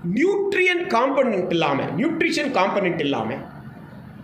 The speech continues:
குழந்தைகளுக்கு சத்தான உணவு கொடுக்கக்கூடிய வாய்ப்பை கொடுக்காமல், கல்வி உரிமை என்று எப்படி ஒரு உரிமையை பற்றி ஒரு சட்டம் பேசும்னு சொல்லி ஒரு விமர்சனத்தை எழுப்பியிருக்கு.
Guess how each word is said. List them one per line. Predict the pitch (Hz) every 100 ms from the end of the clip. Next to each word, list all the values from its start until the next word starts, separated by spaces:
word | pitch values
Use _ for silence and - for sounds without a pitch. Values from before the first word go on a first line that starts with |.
| - - -
குழந்தைகளுக்கு | 240 339 359 339 277 269 330
சத்தான | - 233 - 269 302 320 330
உணவு | 208 277 339 339 277
கொடுக்கக்கூடிய | 269 247 - 240 277 311
வாய்ப்பை | 196 220 262 269 285 277
கொடுக்காமல், | 190 - 202 156 151 - - - - - - - - - - -
கல்வி | - 311 381 392 392
உரிமை | 277 302 311 330 339
என்று | 247 247 339
எப்படி | 233 240 320
ஒரு | 302 226 208
உரிமையை | 226 269 277 202
பற்றி | 180 -
ஒரு | 294 180
சட்டம் | 175 165 233 -
பேசும்னு | 175 185 175 175 -
சொல்லி | 156 147
ஒரு | 202 139
விமர்சனத்தை | 139 - 170 - 120
எழுப்பியிருக்கு. | - - -